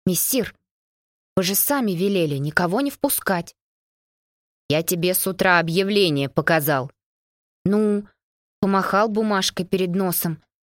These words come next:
недовольно фыркнул призрак. "Будто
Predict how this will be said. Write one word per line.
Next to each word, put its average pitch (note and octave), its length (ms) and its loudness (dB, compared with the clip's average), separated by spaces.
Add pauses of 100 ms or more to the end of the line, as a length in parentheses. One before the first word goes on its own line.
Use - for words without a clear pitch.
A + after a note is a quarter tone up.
(160)
недовольно E3 540 0
фыркнул D#3+ 480 -4
призрак. D3+ 520 -4 (640)
"Будто G3+ 500 0